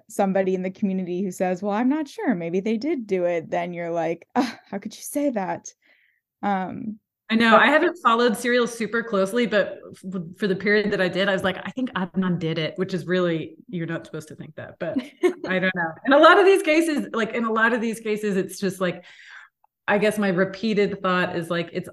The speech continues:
Speaker 2: often the most simple thing in the world. It's, like, the boyfriend did do it, the husband did do it, somebody can seem like a nice guy and still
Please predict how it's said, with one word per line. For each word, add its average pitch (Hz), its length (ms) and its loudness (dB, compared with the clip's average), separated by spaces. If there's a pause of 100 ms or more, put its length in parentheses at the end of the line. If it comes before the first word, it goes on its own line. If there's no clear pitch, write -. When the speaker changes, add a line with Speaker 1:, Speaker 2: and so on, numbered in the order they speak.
Speaker 2:
often 196 760 -2 (240)
the 185 100 0
most 190 340 0
simple 185 380 0
thing 185 200 2
in 180 80 2
the 175 120 2
world. 175 420 0
It's, - 240 -8
like, 165 240 -4 (160)
the 175 140 0
boyfriend 180 800 0
did 180 260 0
do 175 220 2
it, 175 340 0 (180)
the 160 100 -4
husband 175 720 0 (140)
did 170 280 0
do 175 260 0
it, 175 300 0 (640)
somebody 190 320 4
can 185 180 0
seem 185 240 -2
like 170 160 -4
a 170 40 -2
nice 165 320 -2
guy 160 320 2
and 156 300 -4
still 156 580 -8